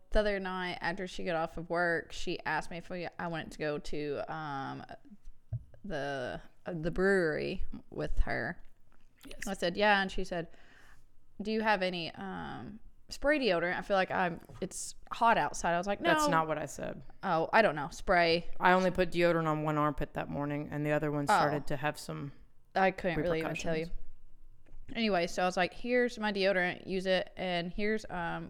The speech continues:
Speaker 1: what I usually wear, my perfume." I said, "Just spray
Speaker 2: Which
Speaker 1: it on
Speaker 2: I
Speaker 1: you."
Speaker 2: compliment her on every time she, I see her.
Speaker 1: So
Speaker 2: So she knows this.
Speaker 1: <laughs> So the other night, after what? Was I one beer in? Was I even one in? Was I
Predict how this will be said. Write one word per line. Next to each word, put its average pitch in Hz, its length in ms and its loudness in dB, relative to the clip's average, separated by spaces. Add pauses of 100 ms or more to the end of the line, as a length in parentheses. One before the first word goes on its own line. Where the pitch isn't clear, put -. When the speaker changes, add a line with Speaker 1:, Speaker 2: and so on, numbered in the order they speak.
Speaker 1:
what 190 120 2
I 175 40 4
usually 185 360 0
wear, 160 580 2
my 170 120 -4
perfume." 190 460 -2
I 165 60 -2
said, 170 180 -6
"Just 185 160 -4
spray 185 140 4
Speaker 2:
Which 214 100 6
Speaker 1:
it 190 60 6
on 196 80 6
Speaker 2:
I 214 100 12
Speaker 1:
you." 156 60 4
Speaker 2:
compliment 208 520 8
her 185 140 8
on 175 480 4 (420)
every 180 300 6
time 170 280 0
she, - 440 2 (280)
I 170 100 2
see 165 220 -2
her. 147 240 0 (180)
Speaker 1:
So - 260 4 (100)
Speaker 2:
So 226 80 8
she 214 80 12
knows 214 260 12
this. - 300 6 (120)
Speaker 1:
<laughs> - 100 -4
So 214 300 4
the 208 180 10
other 240 220 8
night, 202 420 2 (1120)
after 190 260 4
what? 160 300 2 (160)
Was 170 80 -6
I 170 80 2
one 180 220 -2
beer 180 180 0
in? 180 280 -2 (120)
Was 185 120 -2
I 185 100 4
even 196 240 -2
one 202 280 -4 (160)
in? 240 240 -4 (420)
Was 165 100 -10
I 143 80 -4